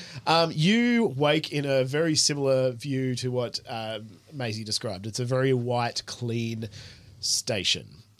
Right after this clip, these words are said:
Um, there is a track running along in front of you, and as you wake, you see a train just zooming past.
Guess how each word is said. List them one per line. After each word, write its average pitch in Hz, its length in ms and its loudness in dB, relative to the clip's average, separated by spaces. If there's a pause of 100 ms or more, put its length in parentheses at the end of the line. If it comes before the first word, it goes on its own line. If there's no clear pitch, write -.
(160)
Um, 117 340 -2
there 120 260 2
is 127 380 2
a 123 140 -4
track 160 420 0
running 143 240 0
along 131 220 0
in 123 80 -2
front 143 300 -6
of 175 60 -2
you, 226 220 0
and 127 160 0
as 143 180 4
you 139 100 2
wake, 120 320 0
you 127 100 -2
see 123 360 2
a 120 140 -6
train 110 360 -4
just 107 160 -2 (220)
zooming 127 320 0
past. 101 560 -6